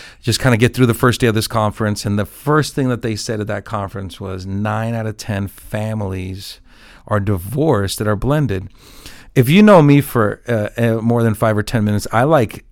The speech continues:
I got, like, a list that I gotta achieve. I gotta cross things off. I'm an achiever. I'm like, I, I, I like to win. I'm a winner.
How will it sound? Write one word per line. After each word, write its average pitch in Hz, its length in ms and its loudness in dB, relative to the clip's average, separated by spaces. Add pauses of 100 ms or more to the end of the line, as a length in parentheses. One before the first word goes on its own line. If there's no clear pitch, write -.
I 117 80 4
got, 135 140 2
like, 101 180 -4
a 117 60 -6
list 107 260 -2
that 101 80 -4
I 110 80 2
gotta 110 160 0
achieve. 98 340 -4
I 101 60 2
gotta 110 160 -2
cross 101 380 0
things 95 260 -4
off. 95 140 -2
I'm 110 160 0
an 101 40 0
achiever. 104 520 -2 (340)
I'm 120 140 0
like, 127 200 -2 (120)
I, 117 180 -4
I, 127 220 0
I 120 60 2
like 160 180 2
to 190 100 4
win. 247 380 4 (160)
I'm - 100 2
a 156 80 6
winner. 175 400 6